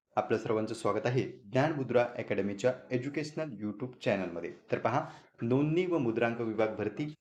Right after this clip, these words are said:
जी की शिपाई पदासाठी आली होती आणि त्याची परीक्षा देखील संपलेली आहे. सर्वजण वाट बघताय ती म्हणजे निकालाची,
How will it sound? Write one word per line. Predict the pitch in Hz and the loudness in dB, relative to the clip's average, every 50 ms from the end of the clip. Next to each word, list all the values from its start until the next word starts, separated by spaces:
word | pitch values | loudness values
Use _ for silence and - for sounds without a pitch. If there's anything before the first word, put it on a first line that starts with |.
| - 117 | -6 -2
जी | 117 131 | -2 0
की | 131 175 175 | 0 0 -2
शिपाई | - - 135 127 139 139 139 | -2 -2 0 2 4 4 4
पदासाठी | - 120 123 123 - 139 123 104 98 - - | 4 4 2 2 0 -2 -2 -4 -8 -4 0
आली | - 104 113 127 123 | 0 2 2 2 2
होती | 117 120 123 139 151 - | 2 0 -2 -4 -8 -4
आणि | 123 120 | -4 -2
त्याची | 113 120 117 117 - 110 | 0 0 -2 -2 -4 0
परीक्षा | - 135 135 147 - - 131 101 92 - - - - - _ - | 2 2 2 2 2 2 4 2 2 0 -4 -12 -18 -20 _ 2
देखील | 113 143 147 151 - 175 180 170 | 4 4 4 4 2 2 2 2
संपलेली | - - 135 117 113 - 123 120 123 127 - | 0 0 -2 -2 0 0 2 2 2 2 2
आहे. | - 120 110 104 - - | 2 2 2 0 -2 -4
सर्वजण | - - 127 120 135 131 131 131 | -4 0 2 4 4 4 4 4
वाट | 131 123 120 | 4 4 4
बघताय | 117 120 117 - 131 127 | 4 2 0 0 -2 -2
ती | 127 123 | 0 0
म्हणजे | 117 117 113 113 120 | 0 0 2 2 2
निकालाची, | 120 127 127 160 147 131 117 - - 139 147 | 2 4 6 6 6 6 6 4 2 2 0